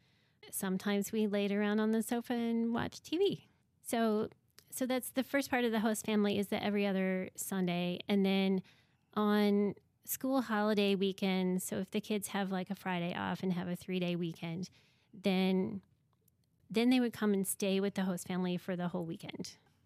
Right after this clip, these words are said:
And generally they have two host families, so it would be every other school holiday that they come and stay with you. But that's, that's kind of fun. When they were staying with us, I tried to learn to cook things from different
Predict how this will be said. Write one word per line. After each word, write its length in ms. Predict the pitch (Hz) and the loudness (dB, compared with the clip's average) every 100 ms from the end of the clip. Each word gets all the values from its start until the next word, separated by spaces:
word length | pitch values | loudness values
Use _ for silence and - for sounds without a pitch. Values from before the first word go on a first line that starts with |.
| - | -2
And 320 | 190 196 - | 2 2 0
generally 420 | 196 214 226 220 | 2 4 4 4
they 140 | 208 202 | 4 2
have 200 | 202 196 | 0 -2
two 200 | - 196 | 0 0
host 240 | 190 185 | 0 -2
families, 380 | 196 190 185 175 | 0 2 2 0
so 220 | - 180 | -2 0
it 120 | 180 180 | 0 0
would 140 | 185 | 0
be 160 | 180 - | 0 0
every 280 | 175 170 - | -2 -2 -4
other 480 | 156 165 160 160 - _ _ _ _ | -6 -6 -6 -8 -10 _ _ _ _
school 360 | - - 180 165 | -20 -8 -4 -4
holiday 640 | 156 147 151 156 135 - 160 _ _ _ | -6 -8 -8 -8 -8 -8 -8 _ _ _
that 140 | 180 | -6
they 120 | 175 | -6
come 220 | 175 170 165 | -6 -6 -6
and 100 | 160 | -6
stay 180 | - | -8
with 160 | 156 151 | -8 -8
you. 260 | - 160 165 - _ _ _ | -8 -6 -8 -12 _ _ _
But 100 | 233 | -2
that's, 220 | 247 262 - _ | 0 -2 -6 _
that's 180 | 269 - | -8 -8
kind 200 | - 269 | -4 -2
of 80 | 254 | 0
fun. 460 | 190 175 180 180 175 _ _ _ - | -2 -2 -2 -4 -8 _ _ _ -4
When 100 | 226 | 0
they 100 | 226 | 2
were 100 | 226 | 0
staying 320 | - 208 208 | 0 0 2
with 160 | 208 190 | 0 0
us, 220 | 180 185 | -2 -4
I 460 | 202 185 190 196 190 _ _ - | -4 -2 -2 -4 -8 _ _ -10
tried 240 | 190 190 | -6 -6
to 160 | - 214 - _ _ _ _ _ | -4 -6 -6 _ _ _ _ _
learn 300 | 196 202 202 | -2 0 2
to 140 | 208 220 | 0 -6
cook 380 | - 220 - - _ | -8 -8 -8 -18 _
things 400 | 247 240 240 226 | 0 2 0 -2
from 260 | 247 247 | -2 -2
different 400 | 233 226 - 220 | -2 -4 -4 -6